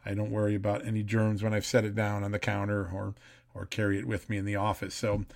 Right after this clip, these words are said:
uh, lots of things. Just go to J T N shop dot com. That's real easy to remember, J T N shop dot com. All sorts of great items. Get a gift for yourself. Get a gift for your family members. Uh, buy some stuff for the office. There's hand sanitizers and masks. We're so lucky to have this store.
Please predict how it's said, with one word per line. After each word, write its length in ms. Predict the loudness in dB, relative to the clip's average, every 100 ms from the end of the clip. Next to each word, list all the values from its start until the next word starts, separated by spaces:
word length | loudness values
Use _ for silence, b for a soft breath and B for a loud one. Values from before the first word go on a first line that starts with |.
| B B B
uh, 140 | 0 10
lots 260 | 10 10
of 60 | 6
things. 260 | 4 4
Just 220 | 2 2 4
go 100 | 6
to 80 |
J 280 | 6 6 6
T 200 | 6 4
N 140 | 4 4
shop 360 | 8 8 10
dot 240 | 8 8 8
com. 260 | 6 6
That's 200 | 4 2
real 160 | 4 8
easy 220 | 8 8
to 60 | 6
remember, 400 | 6 4 2 -4
J 320 | -4 2 2
T 240 | 4 2
N 160 | 4 2
shop 460 | 2 2 2 -2 -2
dot 260 | -2 0
com. 380 | 2 4 4 2 b b b
All 220 | 6 6
sorts 300 | 8 4 4
of 80 | 4
great 240 | 8 10
items. 480 | 10 8 6 2 -2 b b b b
Get 140 | -2
a 40 | 2
gift 280 | 6 4 4
for 100 | 0
yourself. 520 | 4 8 10 8 4 -10
Get 80 | -6
a 60 | -2
gift 260 | 0 0
for 60 | 0
your 100 | -2
family 340 | 0 2 2
members. 520 | 4 2 2 0 -2 -8 b b b b
Uh, 60 | -8
buy 200 | 0 0
some 220 | 0 -2
stuff 240 | 0 2 2
for 100 | 0
the 120 | 2
office. 340 | 4 2 0
There's 160 | -4 -2
hand 240 | 0 0
sanitizers 720 | 0 0 2 4 4 2 0
and 120 | -2 -2
masks. 380 | -2 -2 -4
We're 140 | -4 -4
so 260 | 0 4
lucky 320 | 8 8 6 4
to 100 | 4
have 200 | 4 4
this 140 | -2
store. 380 | 2 4 6